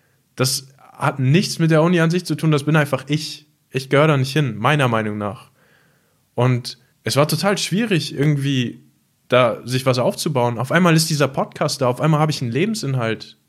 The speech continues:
Sieben Tage die Woche, <laughs> vierundzwanzig Stunden am Tag arbeite ich für irgendwas, für mich, baue hier was auf.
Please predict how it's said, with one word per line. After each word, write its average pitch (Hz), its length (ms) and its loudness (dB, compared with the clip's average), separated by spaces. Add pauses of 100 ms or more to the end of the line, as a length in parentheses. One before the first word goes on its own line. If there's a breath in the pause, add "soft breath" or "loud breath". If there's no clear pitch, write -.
Sieben 185 340 -2
Tage 185 260 0
die 160 120 0
Woche, 175 260 0
<laughs> - 0 -
vierundzwanzig 185 640 2
Stunden 185 300 2
am 143 140 2
Tag 165 340 2 (460 loud breath)
arbeite 190 500 2
ich 135 140 -6
für 139 140 0
irgendwas, 117 400 -2
für 135 140 0
mich, 214 440 -2 (320 soft breath)
baue 170 200 4
hier 180 140 2
was 156 180 0
auf. 190 280 -2